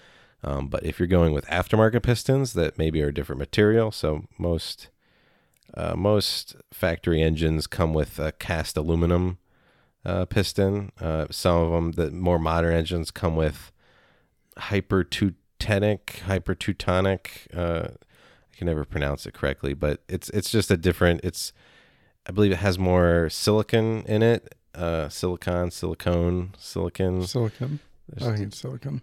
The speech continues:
Speaker 1: uh, silicon.
Speaker 2: Yeah.
Speaker 1: Yeah. Um, which basically it d-, makes it so it doesn't expand as much under heat. Um, so they're able to run much tighter cylinder to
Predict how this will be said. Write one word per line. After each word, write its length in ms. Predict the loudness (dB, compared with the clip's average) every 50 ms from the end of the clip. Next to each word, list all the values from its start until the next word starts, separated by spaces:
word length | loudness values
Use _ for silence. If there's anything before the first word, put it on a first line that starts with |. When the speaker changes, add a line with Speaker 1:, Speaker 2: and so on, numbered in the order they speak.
| _ -10
Speaker 1:
uh, 100 | -12 -10
silicon. 580 | -6 -2 -2 -2 -2 -4 -6 -10 -10 -10 -10 -10
Speaker 2:
Yeah. 160 | -10 -12 -12 -14 _ _ _ _ _ _ _ _ _ _ -4
Speaker 1:
Yeah. 220 | -4 -4 -4 -4 -8 -12 _ _ _ _ _ _ -6
Um, 440 | -2 0 0 0 0 -2 -4 -6 -10 _ _ _ _
which 420 | -2 0 0 0 0 -2 -8 -10 -12 _ _ -20 -20 -20 -20 0
basically 560 | 4 4 6 6 6 4 4 4 4 4 4 2
it 160 | 0 0 -2
d-, 180 | -6 -8 -8 -4
makes 260 | 0 0 0 2 0
it 120 | -2 -4 -2
so 140 | 0 0 0
it 80 | 2
doesn't 280 | 2 2 2 2 0 0
expand 480 | -2 -4 -6 -2 -2 0 0 0 0
as 100 | 0 -2
much 260 | -2 -2 -4 -4 -4 -4
under 180 | -4 -4 -4
heat. 420 | -6 -6 -8 -8 -8 -10 -14 -16 -18 -20 -16 -10
Um, 460 | -8 -6 -4 -4 -6 -6 -8 -12 -14 -16 _ _ _ _ _ _ _ _ _ _ _ _ _ _ _
so 180 | -8 -4 -2 2
they're 280 | 4 6 6 6 6
able 200 | 4 4 2 2
to 100 | 0 0
run 280 | 0 2 2 2 2 0
much 240 | 0 -2 -2 -4 -6
tighter 300 | -2 0 0 0 0 -2
cylinder 800 | -2 0 2 4 4 4 4 6 6 6 6 4 2 0 -2 -6 -6
to 240 | -2 0 0 0 0